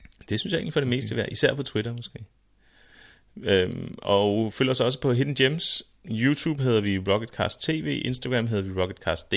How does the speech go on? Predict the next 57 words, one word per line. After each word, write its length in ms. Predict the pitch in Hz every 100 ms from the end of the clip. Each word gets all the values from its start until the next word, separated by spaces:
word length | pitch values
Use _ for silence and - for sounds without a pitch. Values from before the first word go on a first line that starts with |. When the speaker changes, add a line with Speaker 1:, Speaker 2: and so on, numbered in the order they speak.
| -
Speaker 1:
K, 100 | -
og 240 | 139 123
du 80 | 110
har 60 | 123
postet 420 | - 110 - 117
fra 260 | - 98 92 - - - - - - - _ _ _ _ _ _ _
premieren, 560 | - 87 85 85 92 104
skulle 180 | -
jeg 60 | 92
til 80 | -
at 80 | -
sige, 160 | 95
men 180 | 92 92
det 120 | 87
er 60 | 87
det 80 | 92
jo 40 |
slet 220 | 90 98
ikke. 180 | 95 92 -
Men, 240 | 95 92
øh, 100 | 107
Speaker 2:
Oh, 100 | 98
Speaker 1:
fra 80 | 95
Speaker 2:
ja, 60 |
Speaker 1:
Blade 140 | 95 107
Speaker 2:
tag 60 |
ind 40 | -
Speaker 1:
Runner 120 | 127
Speaker 2:
og 40 |
se 60 | 117
Speaker 1:
filmen 100 | 113
Speaker 2:
Blade 140 | 104
Speaker 1:
i 20 | 107
hvert 120 | 107
Speaker 2:
Runner. 120 | - -
Speaker 1:
fald. 100 | 110
Speaker 2:
Den 80 | 110
kører 320 | 117 110 110 -
i, 260 | 104 98 98
øh, 100 | 101 104 117
måske 320 | 107 - -
i 60 | 135
din 100 | 113
lokale 380 | 107 104 143 120
biograf. 340 | 113 107 113
Jeg 100 | 117
ved 100 | 120
ikke, 120 | 147 135
det 80 |
var 100 | 117
et, 140 | 107 - -
øh, 340 | - - -
det 80 | 131
her, 60 | 139
det 100 | 135
var 60 |
Imperial 580 | 110 104 104 98 95 127